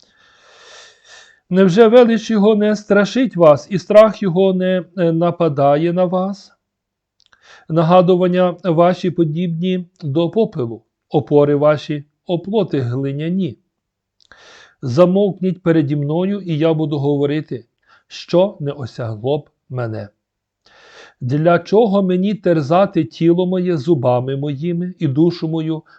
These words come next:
вкладати в руку мою?» Це дуже хороші слова.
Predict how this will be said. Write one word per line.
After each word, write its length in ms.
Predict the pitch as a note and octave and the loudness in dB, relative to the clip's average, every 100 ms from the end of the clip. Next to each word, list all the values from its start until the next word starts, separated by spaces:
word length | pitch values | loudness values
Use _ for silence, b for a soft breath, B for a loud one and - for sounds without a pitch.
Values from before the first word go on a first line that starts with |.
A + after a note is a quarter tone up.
| _ | _
вкладати 680 | - D#3+ D#3+ E3 D#3+ D#3+ C#3 | -2 2 4 4 0 -2 -4
в 120 | B2 | -2
руку 420 | C3+ D#3+ - C#3+ | 0 0 0 -6
мою?» 500 | B2 A2+ B2 D#3 F#3 _ _ B B B B C#3+ | -6 -6 -4 -4 -6 _ _ B B B B -12
Це 120 | - | -6
дуже 240 | D3+ F3+ G3 | -2 -2 -2
хороші 380 | F#3 F#3+ F#3+ F3 | -2 -4 -4 -8
слова. 360 | G3 E3+ G#2+ | -6 -6 -8